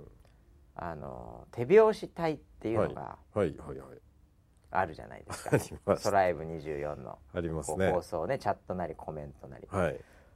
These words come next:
Speaker 1: あれ結構ね、
Speaker 2: はい。
Speaker 1: あのー、まんべんなくっていうか、
Speaker 2: うん。
Speaker 1: あのー、プラットフォームをまたいで
Speaker 2: うん。
Speaker 1: 書いてたりするんですよ。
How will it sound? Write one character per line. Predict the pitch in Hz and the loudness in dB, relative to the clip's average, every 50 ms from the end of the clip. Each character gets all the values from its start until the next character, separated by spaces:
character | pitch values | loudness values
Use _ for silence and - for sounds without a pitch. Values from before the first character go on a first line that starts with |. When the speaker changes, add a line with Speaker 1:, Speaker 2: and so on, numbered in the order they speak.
| - - _ - - - - | -20 -20 _ -20 -20 2 8
Speaker 1:
あ | - - | 10 10
れ | 262 262 | 10 10
結 | - 339 349 349 - | 8 2 2 2 -2
構 | - 175 123 95 | 2 2 2 4
ね、 | 90 90 87 78 64 - - | 2 0 -4 -4 -6 -6 -6
Speaker 2:
は | 87 76 | -6 -6
い。 | 78 76 - - - - - | -6 -10 -16 -20 -20 -18 -10
Speaker 1:
あ | - - 107 110 | -4 -2 -2 -2
の | 110 107 107 104 101 101 95 95 92 90 87 85 82 82 82 80 67 - _ _ - - - - - - _ - _ _ _ _ _ - - - - - _ - - - _ _ _ - _ - _ - _ - _ - - | 0 -2 -2 -2 0 -2 -2 -2 -2 -2 -4 -4 -6 -6 -8 -10 -12 -14 _ _ -20 -20 -20 -20 -20 -20 _ -20 _ _ _ _ _ -20 -20 -20 -20 -20 _ -20 -20 -20 _ _ _ -20 _ -20 _ -20 _ -20 _ -6 2
ー、 | |
ま | 135 170 | 4 4
ん | 208 214 196 | 4 6 6
べ | 214 214 | 4 4
ん | 196 | 4
な | 190 196 | 4 0
く | 190 - | 0 -2
っ | 101 | -6
て | - _ - | -6 _ -6
い | 80 | -6
う | - | -4
か、 | - - 71 - - - | -4 -4 -4 -4 -6 -6
Speaker 2:
う | 95 | -6
ん。 | 90 80 73 73 - - - _ - - - - _ _ | -6 -6 -8 -10 -14 -18 -20 _ -20 -20 -20 -20 _ _
Speaker 1:
あ | - - 92 | -8 -6 -6
の | 90 87 85 80 76 76 71 65 - - | -4 -4 -4 -4 -4 -6 -6 -8 -8 0
ー、 | |
プ | - | 4
ラ | 202 220 | 4 4
ッ | 220 | 6
ト | - 220 | 4 2
フ | 208 226 | 4 4
ォ | 214 | 2
ー | |
ム | 160 117 | 2 2
を | 92 | 0
ま | 87 - 104 113 | 2 0 -2 0
た | - 190 202 | 4 4 4
い | 180 - | 6 4
で | - 71 55 - - - | 2 -2 -2 -2 -6 -6
Speaker 2:
う | 98 | -6
ん。 | 87 78 73 76 - _ - - - - - _ - - | -6 -6 -8 -12 -18 _ -20 -20 -20 -20 -20 _ -12 -4
Speaker 1:
書 | - 135 | -2 -2
い | 107 | -2
て | - - 73 | -2 -6 -8
た | 60 - | -8 -10
り | - - | -14 -16
す | - - | -18 -18
る | - - | -18 -18
ん | - | -18
で | - - | -20 -20
す | - | -20
よ。 | - - | -20 -20